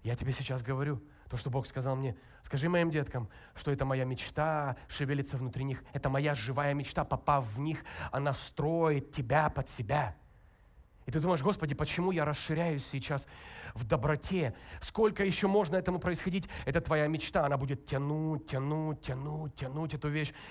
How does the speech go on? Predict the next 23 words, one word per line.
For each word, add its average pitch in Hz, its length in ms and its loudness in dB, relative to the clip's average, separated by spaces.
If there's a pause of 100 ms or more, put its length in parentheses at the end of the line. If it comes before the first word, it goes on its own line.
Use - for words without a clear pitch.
(120)
до 151 60 4
тех - 180 4
пор, 170 160 2 (260)
пока 143 220 2
ты 147 100 0
не 143 80 0
ставишь 139 460 0
совершенный 143 800 -2 (220)
в 113 180 -2
умении 123 520 0
прощать, - 880 -8 (1120)
совершенный 135 960 0 (220)
в 107 120 -4
умении 123 580 0 (180)
не 110 140 -4
замечать 90 840 -8 (420)
какой-то 120 340 -2
критики, 113 640 -4
клеветы. 107 680 -4 (1300)
Кто-то 131 220 -8
со 131 100 -6
мной, 185 180 -2
да? 131 140 -8